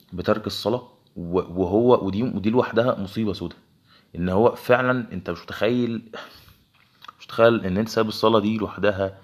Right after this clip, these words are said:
هي مشكلة عاملة ازاي، يعني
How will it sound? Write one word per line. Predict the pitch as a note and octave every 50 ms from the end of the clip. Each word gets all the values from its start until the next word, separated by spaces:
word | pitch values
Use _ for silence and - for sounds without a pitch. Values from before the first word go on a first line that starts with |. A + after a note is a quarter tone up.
| _ _ _ _ _ _
هي | - D#2 D#2+ E2 - - _ _ -
مشكلة | - D2+ C#2+ - F2 F2+ - - - G#2 G2
عاملة | F#2+ G2+ F#2
ازاي، | E2 - - E2 D2+ D#2 - _ _ _ _ _ _ _ _ _ _ _ _ _ _ _ _ _ _ _ _ _ _ _ _ - - _ _ -
يعني | - D2+ D2 D2 D2